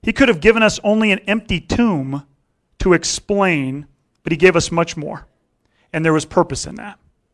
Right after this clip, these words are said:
It was to show people that their unbelief in him or their belief in him as God was not misplaced. It was to prove his word to be true.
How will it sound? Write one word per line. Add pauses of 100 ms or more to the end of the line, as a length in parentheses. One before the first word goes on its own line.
(500)
It
was
to
show
people
that
their
unbelief
in
him
or
their
belief
in
him
as
God
was
not
misplaced. (1300)
It
was
to
prove
his
word
to
be
true.